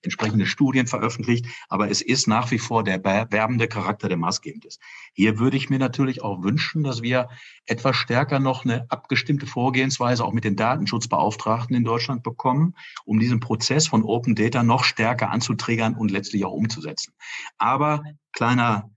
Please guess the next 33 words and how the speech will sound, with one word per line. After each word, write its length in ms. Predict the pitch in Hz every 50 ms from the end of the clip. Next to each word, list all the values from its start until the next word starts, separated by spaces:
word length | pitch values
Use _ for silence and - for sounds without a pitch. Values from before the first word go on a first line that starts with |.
| _ _ _
Tropfen 460 | - - 131 131 120 - - 113 101
Wasser 320 | 110 139 - - 156 151 147
im 180 | - 135 131
Wein. 400 | 127 120 123 131 135 143 147 143 143 151 151 - - -
Es 200 | 113 104 110 120
wird 180 | 139 143 143
nie 200 | 139 131 143 160
so 260 | 151 139 139 143 143
sein, 260 | 139 131 127 135 135 135
dass 180 | 135 120 -
wir 140 | 131 127 110
aus 160 | - 110 -
kommunaler 400 | - - 135 131 127 120 120 120
Sicht 240 | 117 127 120 120 - - _ -
alles 260 | 127 131 123 101 -
veröffentlichen. 680 | - 90 85 87 - 82 82 80 - 69 - - - -
Ich 80 | - -
hatte 140 | 123 120
eben 160 | 117 113 113 110
drei 180 | 107 113 120
Beispiele 440 | 113 110 117 123 120 - - 110 110
genannt, 440 | 104 95 95 110 120 135 139 - - - - - - - _ -
wo 140 | 92 107
es 80 | 123 120
mit 140 | - 110 101
Sicherheit 360 | 123 117 - 123 117 123 120
darum 220 | 117 113 117 113
geht, 160 | 101 113 117 -
die 80 | 113
Din-, 360 | 101 113 120 135 131 110 - - -
die 80 | 110
Dinge 220 | 104 120 127 127 113
zwar 260 | - - 104 98